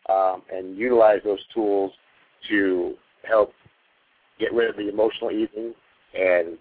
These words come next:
get your, get you to your goal weight as quickly as possible and keep you on,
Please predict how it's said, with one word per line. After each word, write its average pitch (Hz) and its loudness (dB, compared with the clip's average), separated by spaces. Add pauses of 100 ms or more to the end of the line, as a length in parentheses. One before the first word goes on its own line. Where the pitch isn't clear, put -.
(100)
get 113 -6
your, 95 -4 (160)
get - -8
you - -20
to 120 -2
your 104 -2
goal 104 0
weight 104 0
as 92 -8
quickly 107 -8
as 98 -6
possible 98 -2 (100)
and 92 -12 (120)
keep 139 -10
you 135 0
on, 120 -4